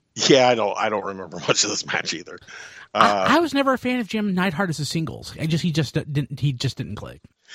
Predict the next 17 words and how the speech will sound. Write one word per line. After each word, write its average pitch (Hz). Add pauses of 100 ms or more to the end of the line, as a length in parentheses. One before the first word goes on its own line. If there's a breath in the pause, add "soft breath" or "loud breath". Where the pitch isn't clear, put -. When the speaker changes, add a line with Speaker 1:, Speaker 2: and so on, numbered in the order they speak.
(120 loud breath)
Speaker 1:
Yeah, 147
he 156
definitely 123
was 107
a 98
tag 101
team 98
wrestler. 87 (480 loud breath)
Um, 95
of 104
course, 123
him 110
and 101
Bret 104
Hart 104
together 101
were, 98